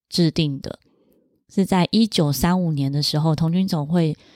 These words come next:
决议把每年的三月五号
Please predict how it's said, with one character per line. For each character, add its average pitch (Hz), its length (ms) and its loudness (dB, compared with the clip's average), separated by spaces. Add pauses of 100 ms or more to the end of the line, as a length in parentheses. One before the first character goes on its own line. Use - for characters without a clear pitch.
(160)
决 175 280 2
议 202 200 2
把 151 240 -4
每 156 240 0
年 156 200 -2
的 180 120 2
三 196 260 2
月 202 160 4
五 151 160 0
号 147 300 -2